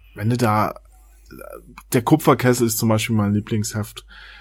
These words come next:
Dann das baut alles so aufeinander auf, oder, äh, Asterix auf Korsika mit dem Käse, das ziehen die durch, diesen Gag, ja, der, der kommt nicht nur einmal und ist dann abgehakt, abgefrühstückt, sondern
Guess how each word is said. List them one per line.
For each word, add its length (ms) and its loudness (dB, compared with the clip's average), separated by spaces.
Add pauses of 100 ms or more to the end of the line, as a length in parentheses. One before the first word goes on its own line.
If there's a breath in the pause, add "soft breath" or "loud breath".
(540 loud breath)
Dann 180 2
das 160 2
baut 280 4
alles 240 2
so 100 2
aufeinander 520 2
auf, 360 0
oder, 340 4
äh, 600 -10
Asterix 400 0
auf 180 0
Korsika 560 0
mit 180 -2
dem 160 0
Käse, 460 4
das 240 0
ziehen 200 0
die 140 0
durch, 320 2
diesen 300 -4
Gag, 380 0 (140)
ja, 160 -2
der, 220 2
der 200 2
kommt 260 -2
nicht 200 -2
nur 200 2
einmal 500 4
und 160 0
ist 160 -2
dann 140 0
abgehakt, 720 -2
abgefrühstückt, 720 -4
sondern 420 -2